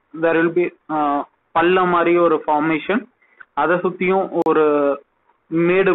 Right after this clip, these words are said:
மாதிரி, ஒரு ரிம் மாதிரி ஃபார்ம் ஆயிருக்கும். இங்க areas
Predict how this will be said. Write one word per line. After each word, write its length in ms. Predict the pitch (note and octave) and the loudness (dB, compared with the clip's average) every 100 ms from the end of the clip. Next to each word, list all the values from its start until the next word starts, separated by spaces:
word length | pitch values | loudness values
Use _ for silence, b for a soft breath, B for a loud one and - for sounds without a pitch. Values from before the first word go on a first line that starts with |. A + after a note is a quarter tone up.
| D#3 | 0
மாதிரி, 220 | C#3+ E3 E3+ _ - E3+ | -2 -2 -6 _ -4 0
ஒரு 160 | E3 D#3+ D#3 | 2 2 2
ரிம் 200 | F3+ F3+ E3 | 2 2 2
மாதிரி 200 | D3+ E3+ - - | 0 -2 -4 -2
ஃபார்ம் 260 | D#3 D#3 C#3+ | 0 0 0
ஆயிருக்கும். 360 | C3+ C3+ A3 - _ B B B B _ _ _ _ F3+ | -2 -4 -6 -6 _ B B B B _ _ _ _ -4
இங்க 180 | F3+ F3 F3+ E3 - _ F3 F#3 | -2 0 0 0 -4 _ 0 2
areas 360 | E3+ F#3 G3 | 2 2 2